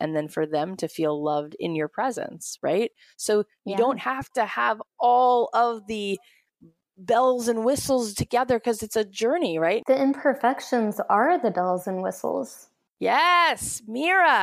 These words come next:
Speaker 1: I love how you turn that around.
Speaker 2: You have 'em.
Speaker 1: You have 'em. You have 'em. Exactly. So
Speaker 2: <laughs>
Speaker 1: therefore, when we can, like, just call it all in and make peace with it, then when we're, when we're with other people, um, other people are okay with that.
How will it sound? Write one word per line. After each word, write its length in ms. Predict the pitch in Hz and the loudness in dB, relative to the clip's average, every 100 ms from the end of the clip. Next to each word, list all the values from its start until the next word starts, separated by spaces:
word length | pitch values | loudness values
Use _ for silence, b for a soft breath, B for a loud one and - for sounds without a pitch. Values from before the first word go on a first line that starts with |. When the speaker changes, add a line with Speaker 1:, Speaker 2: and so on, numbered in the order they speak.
| 170 | 0
Speaker 1:
I 40 | |
love 300 | - 220 330 | -6 -2 2
how 60 | 349 | 2
you 140 | 330 277 | 0 -2
turn 300 | - 247 247 | -2 0 0
that 120 | 262 | 0
around. 720 | 285 330 359 339 220 175 185 - | 2 2 4 2 2 -2 -12 -2
Speaker 2:
You 180 | 262 277 | 4 6
have 320 | 311 392 403 | 6 6 6
'em. 360 | 247 185 233 240 - _ | 4 0 -4 -6 -8 _
Speaker 1:
You 140 | 208 254 | -2 0
have 360 | 277 359 403 | 2 2 2
'em. 160 | 277 220 | 0 0
You 120 | 226 | 0
have 320 | 254 359 440 | 2 2 2
'em. 120 | 311 | 2
Exactly. 580 | 285 269 294 349 302 254 B B - | 0 0 0 2 0 0 B B -4
So 220 | - 359 | 2 4
Speaker 2:
<laughs> 20 | |
Speaker 1:
therefore, 920 | 233 269 208 349 285 277 180 175 175 B B _ | 6 4 4 4 4 4 2 -2 -6 B B _
when 300 | 190 214 214 | -4 -2 -2
we 180 | 214 214 | -6 -6
can, 380 | - 208 196 190 | -2 -2 -2 -4
like, 460 | 180 180 180 - - | -2 0 -2 -6 -8
just 240 | 220 214 - | -6 -6 -6
call 360 | - 202 208 | -2 0 2
it 80 | 196 | 2
all 200 | 180 175 | 2 2
in 280 | 180 196 175 | 2 0 0
and 160 | 170 165 | -2 -2
make 200 | 165 - | -4 -4
peace 300 | - 196 - | -6 -4 -2
with 140 | 220 | -2
it, 300 | 269 302 302 - | 0 0 0 -6
then 320 | 196 190 247 294 | -8 -2 -2 -2
when 100 | 247 | -2
we're, 280 | 214 202 190 | -2 -2 -2
when 180 | 196 196 | -4 -2
we're 220 | 185 180 | 0 0
with 140 | 175 180 | 2 0
other 200 | 180 180 | 0 -4
people, 800 | - 233 285 170 160 156 170 b b _ - | -4 -6 -4 -2 -2 -2 -6 b b _ -4
um, 360 | 175 175 170 - | -2 -2 -2 -4
other 200 | 214 302 | -4 -2
people 320 | 320 330 339 | -4 0 2
are 80 | 320 | 2
okay 320 | 311 294 285 | 2 0 -2
with 140 | 370 - | -2 -2
that. 260 | 202 165 | -4 -6